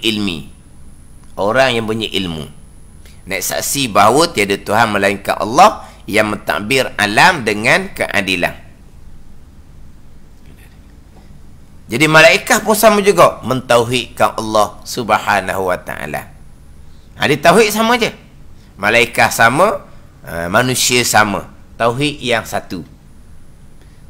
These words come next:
Tauhid yang satu daripada Nabi Adam alaihissalam sampai kiamat. Ha, bab ibadat tak sama, malaikat semayang tak sama kita.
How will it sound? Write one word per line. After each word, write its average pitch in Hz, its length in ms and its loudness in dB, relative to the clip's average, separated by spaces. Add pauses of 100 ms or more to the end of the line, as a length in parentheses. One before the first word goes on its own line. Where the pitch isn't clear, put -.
(100)
Tauhid 170 320 2
yang 170 80 4
satu 180 400 2
daripada 165 400 2
Nabi 147 160 -4
Adam 170 520 4
alaihissalam 156 520 4
sampai 127 400 -2
kiamat. 101 560 0 (1300)
Ha, 127 400 4
bab 135 240 4
ibadat 123 480 0
tak 143 160 -6
sama, 160 560 2
malaikat 139 640 4
semayang 143 560 6 (240)
tak 117 160 -2
sama 127 320 2
kita. 202 400 4